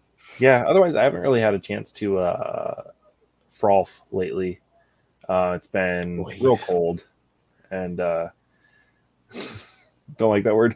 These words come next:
Speaker 1: <laughs> frolf.
Speaker 2: It's just, it's like you should be wearing a sweater over your shoulders when you say it, and that's
Speaker 1: <laughs>
Speaker 2: how I
Speaker 1: Yeah.
Speaker 2: will forever feel about that word. Like,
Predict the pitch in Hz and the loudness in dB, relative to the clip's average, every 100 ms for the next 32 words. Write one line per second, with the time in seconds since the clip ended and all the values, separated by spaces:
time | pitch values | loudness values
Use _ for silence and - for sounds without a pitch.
0 | - _ 113 113 - - - _ _ _ | -6 _ -6 -6 -8 -14 -20 _ _ _
1 | - _ _ _ _ _ 107 104 117 113 | -20 _ _ _ _ _ -6 -4 -2 -2
2 | - - _ - 98 - 104 113 110 110 | -4 -12 _ -14 -12 -8 -2 -2 -2 -4
3 | 104 98 120 110 107 98 110 113 107 - | -4 -4 -6 -4 -4 0 0 0 -2 -6
4 | - 101 95 87 95 92 90 87 - 87 | -6 -4 -4 -6 -6 -6 -8 -10 -10 -12
5 | 82 82 - 87 85 - 90 85 82 - | -12 -14 -14 -16 -14 -12 -10 -10 -8 -6
6 | 95 92 90 90 - - _ _ - _ | -6 -8 -14 -14 -14 -16 _ _ -20 _
7 | _ _ - - 104 98 98 107 104 104 | _ _ -8 -4 -2 0 0 0 0 -2
8 | 104 98 104 98 101 101 104 95 92 92 | -6 -2 -2 -2 -6 -6 -6 -6 -8 -14
9 | 90 92 87 92 90 90 101 98 | -18 -18 -18 -18 -18 -16 -12 -12